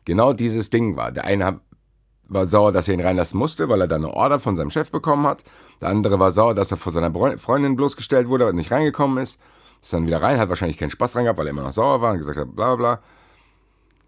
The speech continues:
Trotzdem, ich sag's dir, Heike, das wird dich vielleicht schockieren und alle da draußen auch, diese, solche Situationen entstehen in jeder Diskothek in Frankfurt wahrscheinlich an jedem Wochenende, wenn man hin darf, mehrfach. Ohne dass da ein Hells Angels Problem dabei ist.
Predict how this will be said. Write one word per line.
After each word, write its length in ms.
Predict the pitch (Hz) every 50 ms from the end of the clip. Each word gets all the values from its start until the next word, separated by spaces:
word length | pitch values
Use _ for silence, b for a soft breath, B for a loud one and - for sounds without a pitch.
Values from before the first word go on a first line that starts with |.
| _ _ _ _
Trotzdem, 580 | - - 143 165 - - - 131 98 80 80 71
ich 120 | 82 82
sag's 240 | - 123 139 156 -
dir, 120 | - 131 123
Heike, 260 | 135 135 - 123 104
das 160 | 101 92 107
wird 120 | 120 101
dich 80 | 107 -
vielleicht 220 | - 104 95 -
schockieren 280 | - 82 - - 151 147
und 80 | 127 -
alle 180 | 113 120 123
da 100 | 117 107
draußen 320 | - 87 92 90 - - 85
auch, 200 | 76 123 117 107
diese, 220 | - 143 160 143
solche 340 | 113 - 170 190 185 165 127
Situationen 640 | 139 - - 120 - - - 110 98 64 50 b b b b b b
entstehen 540 | - 87 92 - - - 135 147 147 147 135
in 200 | - - 110 107
jeder 180 | 113 147 156 160
Diskothek 460 | 147 131 - - 131 - - 131 -
in 80 | 117 101
Frankfurt 340 | - 113 117 113 107 107
wahrscheinlich 340 | 95 92 - 110 104 104 82
an 100 | 82 95
jedem 260 | 101 117 156 180 160
Wochenende, 400 | 139 143 131 147 120 101 92 90
wenn 140 | 90 117 123
man 160 | 113 104 107
hin 160 | 104 131 135 -
darf, 400 | 110 101 98 90 85 - - _ _ _ _ _ _ _ _ _ _ _ _ _ _ _ _ _
mehrfach. 460 | - 80 87 87 - - 76 - - _ _ _ _ _ _ _ _ _ _ _ _ _ _ _ _ _ _ _ - -
Ohne 240 | - 127 160 165 160
dass 200 | 135 127 107 -
da 100 | - 104
ein 80 | 92 82
Hells 200 | 92 95 - -
Angels 420 | 110 123 113 117 113 95 - -
Problem 380 | - - - 76 67 73 67 67
dabei 260 | 65 60 57 62 58
ist. 180 | 57 - -